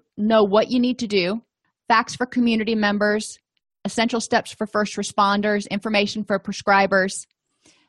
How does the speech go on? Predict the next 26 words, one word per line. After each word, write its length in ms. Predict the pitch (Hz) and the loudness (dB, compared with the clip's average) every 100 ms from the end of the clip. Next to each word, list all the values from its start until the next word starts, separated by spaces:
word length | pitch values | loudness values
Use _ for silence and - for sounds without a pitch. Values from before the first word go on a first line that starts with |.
| _ - | _ -16
safety 440 | - 247 247 254 | -2 0 0 0
advice 400 | 214 220 214 226 | 0 2 2 0
for 100 | - | -6
patients 440 | 202 220 214 220 196 | -2 0 0 -4 -4
and 100 | 196 | 0
family 320 | 214 214 214 | 0 2 0
members, 580 | 208 202 208 208 208 - _ _ _ - | 0 2 2 0 -2 -10 _ _ _ -2
and 540 | 208 202 202 202 196 - _ _ | 2 2 2 -2 -6 -10 _ _
recovering 520 | 202 - 233 208 220 | -8 0 2 2 -2
from 160 | - 214 | -4 -2
opioid 480 | 190 202 196 165 160 | -2 -2 -2 -2 -4
abuse. 480 | 175 151 147 - - _ _ _ _ _ - | -8 -8 -8 -10 -16 _ _ _ _ _ 0
It 180 | 226 | 2
is, 1080 | - 226 226 220 214 208 208 - - - - - | 4 2 4 2 0 -4 -8 -10 -12 -12 -14 -2
golly, 280 | 196 151 | 0 2
golly. 400 | 131 113 127 196 202 _ _ _ _ _ | 0 -2 -2 -4 -8 _ _ _ _ _
Um, 580 | - 202 190 175 170 196 - _ _ _ - | -4 0 0 -2 -6 -10 -14 _ _ _ -6
the 160 | 214 | -6
full 280 | 226 294 294 | -2 0 0
tool, 260 | 285 302 - _ | 2 0 0 _
you 140 | - 226 | -6 -4
can 160 | 226 | -2
download 500 | 220 214 240 240 226 | 2 2 2 2 0
the 60 | 208 | -2
full 460 | - 240 233 240 _ - | 0 4 4 2 _ -6
toolkit 460 | 247 240 240 233 | 0 0 0 -4